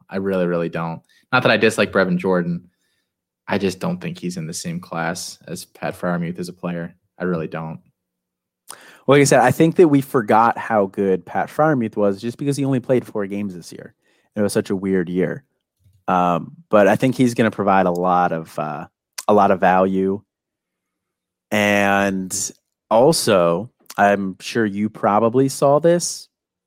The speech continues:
Speaker 2: but Mike Tomlin and Kevin Colbert met with him at the pro day.
Speaker 1: We meet with a lot of people.
Speaker 2: Right, but both of them were there. And I know you've said that that's usually a signal that,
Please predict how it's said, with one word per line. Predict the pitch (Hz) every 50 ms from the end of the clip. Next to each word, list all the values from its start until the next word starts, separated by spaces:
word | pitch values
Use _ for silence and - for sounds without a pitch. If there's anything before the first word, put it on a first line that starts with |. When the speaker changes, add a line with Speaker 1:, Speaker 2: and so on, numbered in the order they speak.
| _ -
Speaker 2:
but | - 107 107 104 104 - _ _ -
Mike | 107 101 101 113 120 120 - -
Tomlin | - - 123 120 120 117 117 113 104
and | 104 113 117 117 110
Kevin | 107 - 120 110 104 101 90
Colbert | - - - 113 110 95 92 85 - _ -
met | 95 92 95 98 101 98 -
with | 95 95 -
him | - 98 90 92
at | 85 -
the | - 85
pro | - - 104 101 95
day. | - - - - _ _ _ _ _ _ _ _ _ _ _ _ _ _ _ _ _ -
Speaker 1:
We | - 110
meet | 107 95 90
with | 92 - -
a | 82
lot | 82 85 85
of | 85 -
people. | - - - - 87 - - - _ _ _ _ _ _ _ _ _ _ _ _ - - - - - -
Speaker 2:
Right, | 117 131 139 123 90 - -
but | - 135 139 113 95 - - _ _ _ _ _ -
both | 120 113 127 147 147 139 -
of | 113 92 90
them | 90 82 78 76 - - _ _ _ _ _ _ _ _ -
were | - 85
there. | 80 - - - - - _ _ _ _ -
And | 104 104 101
I | 101 104
know | 104 107
you've | 107 101 101 92
said | - - 127 123 110
that | 101 -
that's | - 101 101 104 101 - -
usually | 101 95 92 95 90 90 90
a | 85
signal | - - - 117 107 98 101 95 90
that, | 85 90 85 85 - _